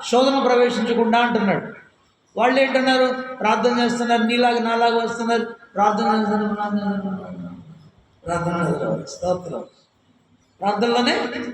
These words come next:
నిద్రపోతున్నారు. యేసయ్య వస్తున్నాడు, వీళ్ళు చూసి లేపుతున్నాడు. మీరు ఒక గడి అయినా నాతో మెలకుగా ఉండలేరా,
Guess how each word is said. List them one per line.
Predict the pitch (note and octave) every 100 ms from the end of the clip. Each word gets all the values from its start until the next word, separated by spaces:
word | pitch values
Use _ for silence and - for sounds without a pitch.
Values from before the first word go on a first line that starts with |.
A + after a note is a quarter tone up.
| - _ _ - _ - C4
నిద్రపోతున్నారు. | C4+ C4 A3+ G#3+ G3 F3+ D#3+ - - -
యేసయ్య | G3+ A#3 B3+ A#3+
వస్తున్నాడు, | A3+ A3 A#3 A3 F#3+ - - F#3
వీళ్ళు | G#3+ G#3+
చూసి | A#3 - - G#3 G3+ G3 -
లేపుతున్నాడు. | F#3+ G#3 G#3 F#3+ F3+ D3+ - - - -
మీరు | F#3
ఒక | F#3 D#3+ D#3+
గడి | F3 A3
అయినా | A#3+ A3+
నాతో | G#3 G3 G#3+
మెలకుగా | F3+ E3 E3+ F#3 F3
ఉండలేరా, | F3+ E3 D#3+ D#3+ D3